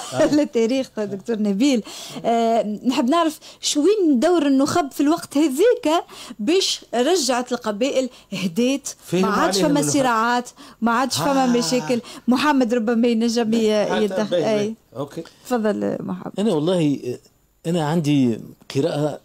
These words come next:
Speaker 3: إيجابية للعملية، يعني مع الإقرار. ش-، المرة اللي فاتت حكينا شوية كيما لي زالكولي كانونيم، لي زالكولي كانونيم بعد ما صار البحث وصاروا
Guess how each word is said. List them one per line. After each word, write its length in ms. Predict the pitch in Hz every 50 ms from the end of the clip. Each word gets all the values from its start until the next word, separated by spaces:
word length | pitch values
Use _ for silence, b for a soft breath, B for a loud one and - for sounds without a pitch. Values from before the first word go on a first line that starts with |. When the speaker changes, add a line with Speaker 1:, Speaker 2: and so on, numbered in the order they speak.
| _ _ _ _ -
Speaker 3:
إيجابية 520 | 143 139 123 120 123 117 131 131 117 101 90
للعملية، 640 | 95 95 85 80 90 87 85 85 87 87 - - - -
يعني 360 | - 127 135 131 135 123 117 110
مع 260 | 110 113 127 117 135
الإقرار. 560 | 170 185 - - - - - 117 95 87 87 - - 107 107 -
ش-، 140 | - - -
المرة 580 | - 127 120 127 127 113 101 90 98 107 113 113
اللي 100 | 107 98
فاتت 260 | - 139 135 - -
حكينا 320 | - - - 131 131 117
شوية 460 | 104 - - 131 139 135 131 123 117 B B B B B B B -
كيما 200 | - 151 143 131
لي 100 | 127 123
زالكولي 440 | 120 135 127 117 - - 123 117 110
كانونيم، 560 | - - 113 107 107 113 139 147 131 104 85 - B B B B B B 123
لي 60 | 110
زالكولي 420 | 107 151 147 139 - 139 135 131
كانونيم 500 | 123 127 117 113 110 113 139 156 143 113
بعد 220 | 98 107 107 101 104
ما 240 | 107 107 95 85 87
صار 260 | - - - 139 123 113
البحث 380 | 107 101 - 113 - - - - - -
وصاروا 420 | - - 120 113 110 107 107 107